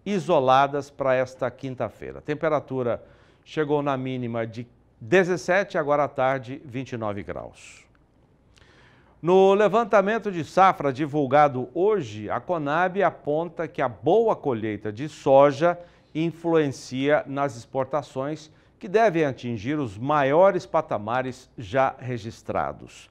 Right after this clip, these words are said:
A estimativa é de cerca de noventa e cinco milhões de toneladas do grão vendidas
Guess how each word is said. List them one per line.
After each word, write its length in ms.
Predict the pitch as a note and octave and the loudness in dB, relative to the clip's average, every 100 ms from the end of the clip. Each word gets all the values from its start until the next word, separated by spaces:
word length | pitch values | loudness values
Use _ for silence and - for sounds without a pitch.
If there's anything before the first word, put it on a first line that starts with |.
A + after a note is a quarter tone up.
| _ - - - | _ -20 -20 -4
A 100 | E3 | -2
estimativa 680 | D#3+ F3 E3+ - G3 G3 F#3 | 0 -2 -2 -2 0 2 2
é 160 | D#3+ | 0
de 80 | D#3 | -4
cerca 320 | - E3 D#3 | -6 -4 -4
de 100 | B2+ | -6
noventa 480 | C3+ B2+ A#2 F#3 F#3 | -4 -4 -2 -4 -2
e 60 | C#3 | -8
cinco 300 | - D3+ D3+ | -8 -10 -6
milhões 420 | C3 A#2+ C#3 C3 | -4 -4 -4 -6
de 80 | A#2+ | -8
toneladas 800 | B2+ B2 A2 G#2+ G#2+ G#2 G#2 | -6 -6 -2 0 0 -4 -10
do 120 | G2+ D3 | -8 -6
grão 420 | C3+ C#3 D#3 D#3+ - _ _ | 2 2 2 -2 -20 _ _
vendidas 920 | G2+ C3 D#3 A#2+ A#2 D3 D3+ D3 - | -2 0 0 -2 -4 0 0 0 -4